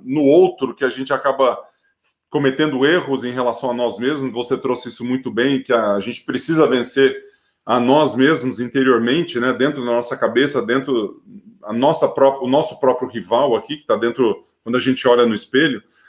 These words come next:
Mas muito bom bater papo contigo e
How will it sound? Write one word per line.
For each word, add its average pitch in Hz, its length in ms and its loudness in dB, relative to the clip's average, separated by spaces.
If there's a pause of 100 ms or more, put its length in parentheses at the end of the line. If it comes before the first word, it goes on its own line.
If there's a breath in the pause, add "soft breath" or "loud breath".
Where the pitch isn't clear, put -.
(260 soft breath)
Mas 131 200 2
muito 190 200 0
bom 160 140 4
bater 147 260 2
papo 131 220 2
contigo 160 540 0
e 139 500 -2